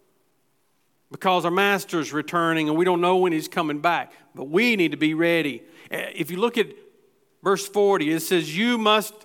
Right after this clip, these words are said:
be ready, for the Son of Man is coming at an hour that you do not expect." And look at what verse forty-one says, Peter said.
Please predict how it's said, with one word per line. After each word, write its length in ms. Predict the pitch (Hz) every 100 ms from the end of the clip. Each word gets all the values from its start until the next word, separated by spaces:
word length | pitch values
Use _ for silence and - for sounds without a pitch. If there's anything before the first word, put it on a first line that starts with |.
| -
be 160 | 196 202
ready, 560 | 175 196 185 170 147 - -
for 160 | 175 175
the 100 | 160
Son 320 | - 214 220
of 160 | 202 170
Man 360 | 220 240 226
is 180 | 185 -
coming 560 | - 220 220 175 175 175
at 160 | 165
an 120 | 156
hour 500 | 175 170 160 147 143 - - 127
that 220 | 131 -
you 100 | 165
do 220 | 139 220
not 380 | 202 151 143 -
expect." 1000 | 156 151 - - - 220 135 - - - _ _ - -
And 220 | 175 165 -
look 220 | 175 233
at 60 | 226
what 180 | 220 175
verse 160 | 185
forty-one 920 | - 196 175 165 156 - - 156 156 143
says, 220 | 139 131
Peter 260 | - 147
said. 400 | 139 151 139 120